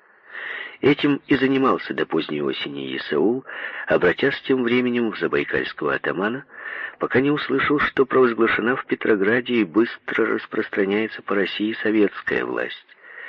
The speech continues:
Он бежит с отрядом в Маньчжурию. Оттуда под монархическими лозунгами совершает одну за другой вооружённые вылазки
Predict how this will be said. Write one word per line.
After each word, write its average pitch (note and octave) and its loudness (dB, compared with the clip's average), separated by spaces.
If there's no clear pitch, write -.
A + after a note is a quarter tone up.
Он D3 4
бежит D#3 4
с - 2
отрядом A2+ 2
в F#2 -10
Маньчжурию. C2 -2
Оттуда C3+ 0
под - -2
монархическими - -2
лозунгами A#2+ 0
совершает F2+ -2
одну F#2+ 2
за A2+ 4
другой D#2+ 2
вооружённые E2+ 0
вылазки D2+ -6